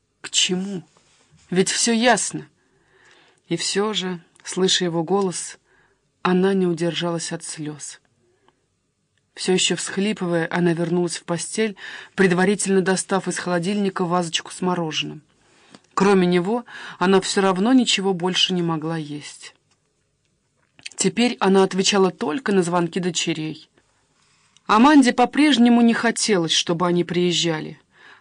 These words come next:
Поэтому она почла за благо позвонить им и сказать, что серьезно простудилась, и что дочерям лучше пока воздержаться от визитов, чтобы не заразиться самим. Она даже пообещала, что сама заедет к ним,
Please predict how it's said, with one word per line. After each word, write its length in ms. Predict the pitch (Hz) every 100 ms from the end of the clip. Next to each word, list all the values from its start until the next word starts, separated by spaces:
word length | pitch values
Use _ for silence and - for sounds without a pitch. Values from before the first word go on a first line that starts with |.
| _
Поэтому 440 | 196 196 190 190
она 140 | 190 185
почла 400 | 190 - 202 185
за 140 | 185
благо 400 | 170 202 247 214
позвонить 680 | 185 165 165 170 190 254 -
им 140 | 214 190 - - - -
и 100 | 214
сказать, 360 | - 233 262
что 200 | 262 -
серьезно 500 | 233 240 214 262 269
простудилась, 800 | 262 247 - 226 165 156 151 - - _ _ _ _
и 80 | 185
что 200 | - 202
дочерям 600 | 175 - 196 226 262 247 _
лучше 300 | 185 190 190
пока 260 | 175 185 190
воздержаться 680 | 180 160 175 165 220 - 180
от 120 | 170
визитов, 480 | 170 160 226 226 - - -
чтобы 340 | - - 190 190
не 100 | 180
заразиться 540 | 170 170 156 170 -
самим. 500 | - 165 156 151 151 - _ _ _ _ _ _ _ -
Она 320 | 190 185 190
даже 260 | 190 185
пообещала, 640 | 175 190 175 180 - 220 208
что 200 | - 202
сама 440 | 190 196 208 269
заедет 500 | 254 190 165 165 151
к 100 | -
ним, 260 | 180 220 226